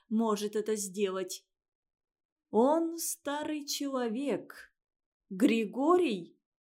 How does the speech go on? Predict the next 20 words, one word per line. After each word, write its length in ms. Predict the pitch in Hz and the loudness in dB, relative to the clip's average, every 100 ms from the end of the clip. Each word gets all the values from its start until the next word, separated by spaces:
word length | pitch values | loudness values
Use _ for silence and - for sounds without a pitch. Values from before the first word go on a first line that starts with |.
| - | -8
взмолилась 800 | 208 214 214 208 214 196 202 - | -2 2 2 2 2 0 -2 -4
Анна 280 | 214 202 208 | -4 -4 -4
Федоровна. 640 | 208 196 190 190 196 185 - _ _ _ - | -2 -2 -2 -4 -6 -10 -16 _ _ _ -6
«Ему 380 | 214 254 285 330 | 2 2 2 0
еще 280 | 311 - | -2 -2
только 400 | 320 330 302 285 | -2 -2 -4 -4
пятьдесят». 840 | 320 320 254 311 - - 180 160 - _ _ _ _ _ _ _ _ _ _ _ | -4 -2 -2 -4 -2 2 2 0 -12 _ _ _ _ _ _ _ _ _ _ _
«Он 240 | - 214 233 | 4 4 4
старый 500 | - - 302 302 294 | 0 -2 -2 -2 -4
человек», 960 | - 285 277 262 247 262 285 190 - - - _ - | -6 -6 -6 -6 -6 -4 0 0 -2 -18 -20 _ -14
запальчиво 680 | 185 202 202 196 190 208 | -2 0 2 0 -2 -6
продолжал 560 | 190 208 196 196 196 190 | -6 -4 -4 -4 -4 -4
Арсеньев, 560 | 196 - 208 185 180 180 - _ | -4 -2 0 0 -2 -12 -16 _
«опытный 580 | 277 294 277 269 269 269 | 0 0 0 -4 -6 -10
хозяин. 840 | 285 277 247 269 220 170 160 156 _ _ _ | -6 -4 -2 0 0 -2 -8 -16 _ _ _
Он-то 500 | 262 277 226 202 202 | 0 2 4 2 0
знает, 540 | 202 208 208 202 262 302 | -2 -2 -2 -2 -4 -4
что 280 | - 330 | -4 0
это 260 | 302 208 208 | 2 2 2
невозможно, 960 | 208 208 220 226 226 180 175 185 170 | -2 -2 -2 -2 -2 -4 -6 -10 -10